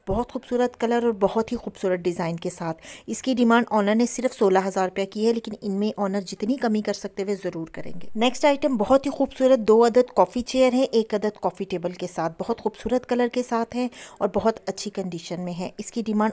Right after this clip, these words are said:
ऑनर ने पच्चीस हज़ार रुपये की है। नेक्स्ट आइटम बहुत ही खूबसूरत सिक्स सीटर सोफ़ा थ्री टू वन के साथ,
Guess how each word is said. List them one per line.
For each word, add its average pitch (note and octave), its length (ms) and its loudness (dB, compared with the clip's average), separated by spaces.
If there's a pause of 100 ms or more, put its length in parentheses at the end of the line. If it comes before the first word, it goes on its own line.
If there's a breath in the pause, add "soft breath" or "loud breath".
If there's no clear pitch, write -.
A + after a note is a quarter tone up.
ऑनर G3+ 220 0
ने G#3 120 0
पच्चीस - 380 -6
हज़ार A3 220 0
रुपये A3 220 -2
की A3 260 -8
है। A#3 140 -4 (200)
नेक्स्ट B3 260 0
आइटम C#4+ 320 2
बहुत A3 320 2
ही D4 60 -2
खूबसूरत C4+ 440 2
सिक्स C#4 240 -4
सीटर C4+ 260 2
सोफ़ा B3+ 340 2
थ्री A#3+ 240 -4
टू A#3 160 -6
वन A3 180 0
के A3+ 140 -2
साथ, A3+ 240 2